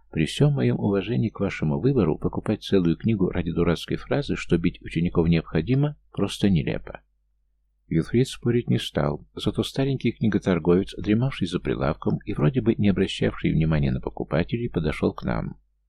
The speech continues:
«Вижу, господа, вы ищете трактаты, посвященные воспитанию и обучению». «Ищем», — ответил я за себя и за юношу. «Не думал, что их так много». «Вы знаете, господа, в последнее время многие студиозы,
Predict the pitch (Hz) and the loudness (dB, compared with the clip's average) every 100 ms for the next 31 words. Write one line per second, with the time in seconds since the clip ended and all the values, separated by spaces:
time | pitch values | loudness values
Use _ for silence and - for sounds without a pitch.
0 | _ _ _ _ _ 90 78 82 82 - | _ _ _ _ _ -2 2 0 -2 -2
1 | 82 85 80 82 78 - - - 80 - | -2 0 2 2 0 -4 -6 -2 -2 0
2 | 101 - - 80 - - 82 82 78 - | -4 -4 -4 -2 -2 0 2 2 0 -4
3 | - - 95 92 - 90 101 - 82 53 | -10 -4 2 2 2 0 0 0 -2 -2
4 | 50 - _ _ _ _ _ _ _ _ | -6 -10 _ _ _ _ _ _ _ _
5 | _ _ _ 104 95 - 113 113 - - | _ _ _ 2 4 2 0 0 -2 -4
6 | - 78 76 76 - 67 82 - - 85 | -4 -2 -2 -2 -4 -4 -2 -2 -2 0
7 | 85 62 53 - - 95 104 117 143 147 | 0 0 -4 -8 -6 2 6 6 6 2
8 | - - 101 107 - 139 165 64 - - | -2 -2 0 0 -4 -2 -2 -2 -4 -10
9 | - _ _ _ _ _ _ _ _ 98 | -14 _ _ _ _ _ _ _ _ 0
10 | 87 - - - 80 76 - 69 65 67 | 2 0 0 -2 -2 -4 -4 -4 -2 -2
11 | 95 - - 139 123 117 117 113 120 104 | -2 -2 -4 0 0 0 -2 -2 -4 -2
12 | 98 - 98 95 120 135 82 | -4 0 0 2 2 0 0